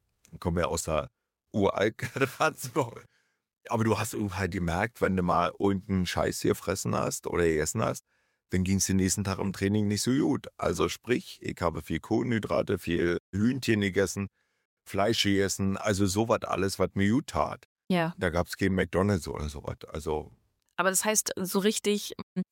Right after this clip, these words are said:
Speaker 2: Ernährungsberatung oder so gab's nicht, sondern es war eher ein Gefühl, so nach dir.
Speaker 1: Gefühl und
Speaker 2: Ja.
Speaker 1: das hast du dir selbst angeeignet durch, durch eine Erfahrung, manchmal
Speaker 2: Ja.
Speaker 1: brutale Erfahrung. Und einer meiner Trainer hat immer gesagt, „Oh,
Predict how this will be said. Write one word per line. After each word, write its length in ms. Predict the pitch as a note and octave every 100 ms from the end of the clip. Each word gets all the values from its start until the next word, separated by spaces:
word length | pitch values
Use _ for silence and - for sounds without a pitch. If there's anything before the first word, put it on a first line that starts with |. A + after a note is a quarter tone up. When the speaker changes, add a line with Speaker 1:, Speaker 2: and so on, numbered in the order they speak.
| _ _ -
Speaker 2:
Ernährungsberatung 2000 | E3+ G3 G#3 G#3 - - - - _ _ _ _ _ _ G3 - D#3+ G3 A3+
oder 80 | G#3
so 100 | F#3
gab's 300 | F3 F3+ -
nicht, 120 | A3
sondern 180 | - G3
es 100 | F#3
war 100 | F#3
eher 100 | F#3
ein 80 | F#3+
Gefühl, 640 | F#3+ - G#3 G3+ D3 D3+ - _
so 140 | - E3
nach 180 | F3
dir. 240 | - F#3 E3
Speaker 1:
Gefühl 440 | - C3 C#3 C#3
und 140 | - F3+
Speaker 2:
Ja. 40 | C#3
Speaker 1:
das 20 | C3
hast 140 | B2 C3+
du 80 |
dir 120 | A#2+ G2+
selbst 360 | G#2+ A#2 -
angeeignet 680 | - G#2+ A#2 - D3+ - - _
durch, 340 | G#2 G#2 - - _ _ _ _ _
durch 240 | F#2+ F2+ G#2
eine 80 | G2+
Erfahrung, 640 | - - A#2 - G2 F2+
manchmal 280 | F2 - F#3+
Speaker 2:
Ja. 140 | E3+ -
Speaker 1:
brutale 600 | - G2+ - E2+ - -
Erfahrung. 680 | - C3+ - - - F#3 F#3+ _ _ _ _ _
Und 360 | - A#2 A2+ -
einer 200 | D3 D3
meiner 260 | C#3+ C3 B2+
Trainer 300 | C#3 D#3 D3+
hat 140 | D3+
immer 180 | C3 B2+
gesagt, 400 | C3+ C3 - -
„Oh, 200 | -